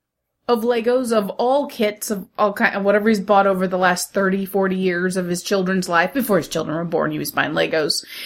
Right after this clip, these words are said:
And they just, after they've done their kits, then they get all broken apart. The girls, my two nieces, who are now, like, thirty and twenty-six,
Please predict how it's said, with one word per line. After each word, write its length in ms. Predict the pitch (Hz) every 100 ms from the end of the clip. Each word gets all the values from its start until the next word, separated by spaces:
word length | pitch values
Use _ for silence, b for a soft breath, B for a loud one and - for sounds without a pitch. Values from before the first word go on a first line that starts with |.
| B -
And 140 | 190
they 100 | 196
just, 320 | 190 190 - -
after 220 | 190 202
they've 120 | 196
done 180 | 185 185
their 100 | 180
kits, 320 | 180 185 180
then 180 | - 175
they 100 | 175
get 140 | 180
all 80 | 175
broken 340 | 175 185 185 185
apart. 360 | 180 185 180 180
The 120 | 185
girls, 440 | 185 196 180 196
my 120 | 196
two 180 | 180 208
nieces, 420 | 180 180 - 202
who 80 | 190
are 140 | 175 160
now, 220 | 165 165
like, 180 | 160 -
thirty 500 | - 196 180 175 165
and 200 | 160 165
twenty-six, 680 | - 190 175 180 165 - -